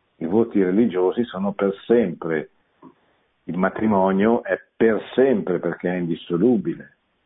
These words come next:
il sacerdozio è per sempre, e quel per sempre, eh, così, eh, terrorizza proprio dal punto di vista psicologico,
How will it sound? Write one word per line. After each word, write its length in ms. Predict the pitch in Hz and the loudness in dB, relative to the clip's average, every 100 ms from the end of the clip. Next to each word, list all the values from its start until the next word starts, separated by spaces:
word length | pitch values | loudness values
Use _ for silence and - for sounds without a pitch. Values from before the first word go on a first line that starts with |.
| _ _ _ _ - | _ _ _ _ -6
il 120 | 107 - | -4 -2
sacerdozio 1120 | 101 - 110 107 101 101 - 117 117 120 - | -2 -4 0 4 4 2 2 4 6 4 0
è 240 | 98 - | -6 -6
per 300 | - 104 101 - - | -2 0 0 -4 2
sempre, 640 | 123 101 85 76 76 69 - _ _ _ _ _ _ | 2 2 -2 -8 -10 -12 -18 _ _ _ _ _ _
e 180 | - - | -8 -6
quel 300 | - 165 131 - | 2 4 4 2
per 220 | 185 156 - | 0 -2 0
sempre, 920 | 135 120 98 - 104 123 135 127 113 | 2 2 2 -2 2 4 4 2 0
eh, 840 | - 110 104 98 95 92 90 87 82 | -6 -6 -2 -2 -2 -4 -6 -8 -12
così, 300 | - 92 - | -12 -4 -4
eh, 440 | - 92 - - - - | -2 -8 -6 -10 -16 -2
terrorizza 1080 | 123 120 127 123 170 127 85 85 80 73 _ - | 2 4 4 4 4 2 0 0 0 -2 _ -6
proprio 300 | 104 - 95 | -6 -4 -4
dal 160 | 85 | -4
punto 320 | - 110 101 90 | -2 -4 0 2
di 80 | |
vista 320 | 101 110 - 92 | 4 2 2 -2
psicologico, 1160 | - 90 101 104 101 90 85 - 82 82 - | -4 -6 0 2 2 0 -8 -12 -10 -10 -10